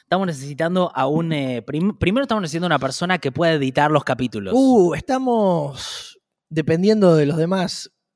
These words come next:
Speaker 2: sí o sí.
Speaker 1: Sí o sí, porque nos estamos como estallando un poco entre nosotros.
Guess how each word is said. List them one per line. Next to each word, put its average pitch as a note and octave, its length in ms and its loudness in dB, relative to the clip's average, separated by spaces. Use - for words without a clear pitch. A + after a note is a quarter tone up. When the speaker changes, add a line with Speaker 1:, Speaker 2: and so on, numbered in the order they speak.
Speaker 2:
sí - 180 0
o E3+ 60 4
sí. A#2+ 380 -8
Speaker 1:
Sí - 180 0
o F3 60 2
sí, D#3 160 -2
porque D#3 400 -2
nos D#3 300 -6
estamos G3 340 -2
como D3+ 180 0
estallando E3 520 -2
un D#3+ 100 0
poco D3+ 180 2
entre C3+ 180 0
nosotros. A#2+ 360 -4